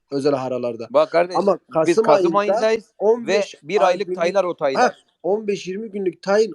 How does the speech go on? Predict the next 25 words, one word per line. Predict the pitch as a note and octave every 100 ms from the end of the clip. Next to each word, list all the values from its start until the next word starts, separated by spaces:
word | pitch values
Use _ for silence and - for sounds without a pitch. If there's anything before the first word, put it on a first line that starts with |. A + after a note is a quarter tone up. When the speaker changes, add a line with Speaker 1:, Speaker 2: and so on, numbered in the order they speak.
| -
Speaker 2:
Ve | F3
çok | F#3
Speaker 1:
olması | F#3+ F3
Speaker 2:
sağlıklı | A3 G#3 G#3
Speaker 1:
demek | F#3+ F#3
Speaker 2:
taylar. | F3 D#3+ C#3+
Senin | - F#3+
Aralık'ta | A3 F3+ F#3 F#3+ G#3+ G3+
doğan | F#3+ G#3 G#3
tayın | G3 G3+ G3
bu |
kadar | F#3 F#3+ F3+
sağlıklı | F3 E3+ E3+ F3+ F3
değil. | G3 C#3
Bizim | D#3 F3+
taylarımız | F3 F3
Speaker 1:
İmkansız, | F#3 G3 F#3
Speaker 2:
yirmi | E3+ C3
gün | F#3
erken | F3+ G3+
Speaker 1:
imkansız | G3 F3
abi. | C#3+
Speaker 2:
doğunca | A3 F3+
Speaker 1:
Bak, |
ha, | G3+